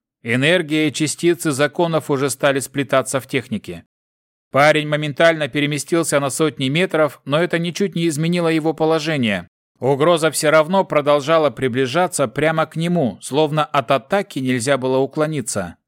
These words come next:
Оставалось лишь защититься. Далеко на горизонте вдруг появилась необычная вспышка.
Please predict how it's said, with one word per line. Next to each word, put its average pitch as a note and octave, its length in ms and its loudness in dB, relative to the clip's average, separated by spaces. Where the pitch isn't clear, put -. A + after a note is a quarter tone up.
Оставалось E3 720 0
лишь C3+ 340 -2
защититься. A2+ 840 -4
Далеко D#3 400 2
на A#3+ 100 0
горизонте G#3+ 500 0
вдруг F#3 320 0
появилась E3 600 0
необычная D3 720 -2
вспышка. G#2 640 -6